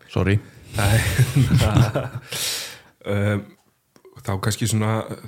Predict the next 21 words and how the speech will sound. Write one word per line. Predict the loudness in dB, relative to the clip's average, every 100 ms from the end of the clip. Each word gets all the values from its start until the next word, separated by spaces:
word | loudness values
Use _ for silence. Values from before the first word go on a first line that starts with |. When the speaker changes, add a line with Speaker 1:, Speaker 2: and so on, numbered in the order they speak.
| -18
Speaker 2:
þú | -14
veist, | -10 -8
F | -4
H | -4
náttúrulega | -2 -2 -2 -4 -4
lenti | -4 -4 -4
í |
öðru | -4 -2
sæti | -4 -4
deildinni | -4 -2 -2 -2
og | -4 -8 -18 _ _ _ _ _ -6
við | -2
sí- | 0 -2 -6 -14 -20 -20 -20 -10
Speaker 1:
Rautt | -4 0 0 0 -4
spjald, | 0 2 2
hérna. | 0 2
Speaker 2:
Nei, | 0 -2 -4 -2
Speaker 1:
Þjálfarann. | 2 4 4 4 4
Speaker 2:
Þórður | 2 0
rauðu. | 2 2 2 0 0 2 4 2 -2 -14 -20 -20 _
Það, | -2 2